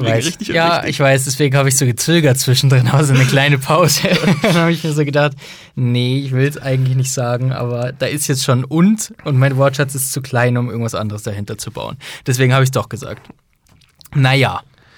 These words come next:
Speaker 1: Gut, ähm, du willst bestimmt darauf anspielen, dass Stuttgart drrrr gepunktet hat.
Speaker 2: Richtig. <laughs>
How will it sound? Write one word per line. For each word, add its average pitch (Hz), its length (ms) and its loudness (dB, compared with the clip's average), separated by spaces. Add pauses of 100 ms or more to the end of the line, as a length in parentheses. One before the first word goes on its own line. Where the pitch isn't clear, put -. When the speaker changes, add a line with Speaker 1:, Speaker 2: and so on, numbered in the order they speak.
(340)
Speaker 1:
Gut, - 260 2 (180)
ähm, 151 420 2
du 147 140 0
willst 185 180 0
bestimmt 190 380 -2
darauf 156 240 0
anspielen, 165 420 -2
dass 160 140 -2
Stuttgart 175 580 0 (300)
drrrr 151 1040 2
gepunktet 160 480 0
hat. - 300 -4 (640)
Speaker 2:
Richtig. 131 340 -2 (460)
<laughs> 180 140 -2